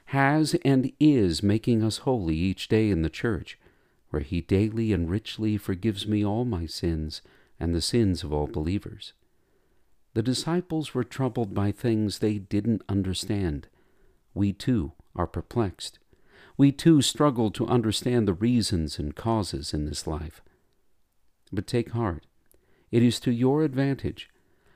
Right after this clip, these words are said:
Christ is for you, just as he was for you in his suffering, death, resurrection, and ascension.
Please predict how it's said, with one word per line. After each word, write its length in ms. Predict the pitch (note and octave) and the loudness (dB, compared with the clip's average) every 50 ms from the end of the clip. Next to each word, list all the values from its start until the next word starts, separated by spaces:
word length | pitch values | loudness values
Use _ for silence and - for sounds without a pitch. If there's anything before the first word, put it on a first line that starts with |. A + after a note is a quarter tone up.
| _ _ - | _ _ -8
Christ 480 | - - A#2+ A#2 B2 A#2 - - - - - | -2 2 2 4 4 2 0 -4 -6 -4 0
is 180 | A2+ G#2+ G2 | 0 0 0
for 280 | - - - A2 G#2+ G#2 | -2 -2 0 0 2 2
you, 480 | G2+ G2 A#2+ C3 B2+ G2+ D#2 - F#2 - _ _ _ _ _ _ - - | 0 0 2 2 2 2 0 -4 -10 -16 _ _ _ _ _ _ -14 -4
just 340 | A2 A2 B2+ B2 A#2 - - | 2 2 4 4 2 0 0
as 160 | B2 A#2 A2 | 0 0 0
he 300 | - - D#3+ D#3 D3+ C#3+ | -2 -2 0 2 4 4
was 220 | B2+ G2 G2 F#2 - | 4 4 2 0 0
for 300 | - - C3 B2 A#2+ A#2+ | -2 -2 0 2 2 2
you 420 | A2 G#2 B2 C3 B2+ G#2+ F2 E2 | 2 2 4 4 4 6 4 4
in 160 | E2+ F2+ F#2+ | 4 4 4
his 240 | G2 F#2+ G#2 G#2 G2 | 4 4 4 2 2
suffering, 640 | - - - A#2+ A2+ - - F2+ D#2+ D#2 D2 C#2+ C#2+ | 0 0 -2 -2 -2 -2 -2 -2 0 0 0 -2 -2
death, 360 | - G2 G2+ G#2 F2+ D#2+ - - - - _ _ - | 0 0 0 0 0 -2 -6 -14 -20 -20 _ _ -2
resurrection, 880 | G2 G2 F#2+ E2 F2+ E2+ F2+ G2+ A2 A2 - - - D#2 D2 D2 - - | 0 0 2 2 2 2 2 2 0 0 -4 -6 -6 -4 -4 -6 -8 -8
and 180 | - F2 E2 D#2 | -6 -6 -4 -4
ascension. 600 | D#2+ - - - G#2+ G2+ - - - D#2+ D#2+ | -4 -4 -2 -2 -2 -2 -4 -8 -12 -14 -16